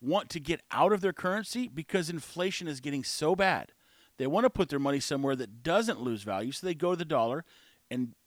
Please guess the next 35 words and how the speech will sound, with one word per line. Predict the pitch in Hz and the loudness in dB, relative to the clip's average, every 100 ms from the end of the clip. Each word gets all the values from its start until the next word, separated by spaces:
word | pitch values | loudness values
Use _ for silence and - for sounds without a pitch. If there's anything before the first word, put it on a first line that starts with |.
| 127 | -6
because | 127 123 - 160 196 | -6 -6 0 0 2
they're | 214 | 0
willing | 196 196 | 0 -2
to, | 175 147 _ _ _ _ - | -4 -6 _ _ _ _ -6
to, | 143 131 - - | 0 0 0 -10
to | 147 | -6
give | 131 180 185 | 2 4 6
up | 190 - | 4 2
a | - | -8
portion | - - 226 - 233 214 - | -6 0 0 0 -2 -4 -2
of | 156 143 | -2 0
their | 151 185 202 190 _ _ _ - | 0 2 2 0 _ _ _ -6
pesos | 220 269 - 175 - | -2 0 0 0 -2
in | 143 | -4
exchange | 131 - 226 262 | -4 -2 0 0
for | 202 | -2
the | 147 | -4
dollar | 160 214 233 110 110 _ _ _ _ - | 2 4 4 0 -4 _ _ _ _ -8
compared | - 143 196 | -4 0 2
to | 185 | 2
where | 165 147 | 2 2
it | 113 | 0
was | 135 127 | 0 -2
a | 127 | -6
few | - 127 | -10 -8
years | 120 196 294 208 | -4 -2 -2 -2
ago, | 120 101 135 _ _ _ _ - | -2 -2 -4 _ _ _ _ -8
it | 190 | -6
pushes | - 165 170 139 | -2 -2 -2 -2
up | 123 | -2
the | 180 | -4
price | - 107 104 | -4 -4 -4
of | - | -4
the | |
dollar. | 190 202 110 | 4 4 4